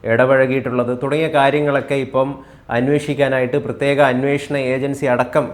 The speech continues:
കേരളത്തിൽ വരികയാണ്. പല ഭീകരരെയും സഹായിക്കുന്ന ഒരു നിഗൂഢ സംഘം കേരളത്തിലുണ്ടോ എന്നൊരു ചോദ്യമാണ് നമ്മൾ ഈ ചർച്ചയിൽ ഉയർത്തിയത്.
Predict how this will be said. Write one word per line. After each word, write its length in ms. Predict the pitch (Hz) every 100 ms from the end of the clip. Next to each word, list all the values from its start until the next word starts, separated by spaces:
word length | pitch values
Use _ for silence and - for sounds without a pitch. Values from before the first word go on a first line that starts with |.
| -
കേരളത്തിൽ 440 | 120 120 117 120
വരികയാണ്. 720 | 120 - 107 110 120 117 101 147 - - - - - 143
പല 220 | 156 185
ഭീകരരെയും 800 | 160 160 165 160 156 156 156 156
സഹായിക്കുന്ന 960 | 147 131 143 147 143 147 139 139 139 - - - -
ഒരു 420 | 139 147 147 143 -
നിഗൂഢ 420 | 127 127 143 156 151 - -
സംഘം 420 | 127 131 120 104 123
കേരളത്തിലുണ്ടോ 960 | 123 127 127 127 123 123 123 98 - - - - - -
എന്നൊരു 240 | 131 139 139
ചോദ്യമാണ് 500 | 135 135 143 135 131
നമ്മൾ 220 | 123 131
ഈ 40 |
ചർച്ചയിൽ 400 | 127 120 120 127
ഉയർത്തിയത്. 640 | 120 113 117 127 117 -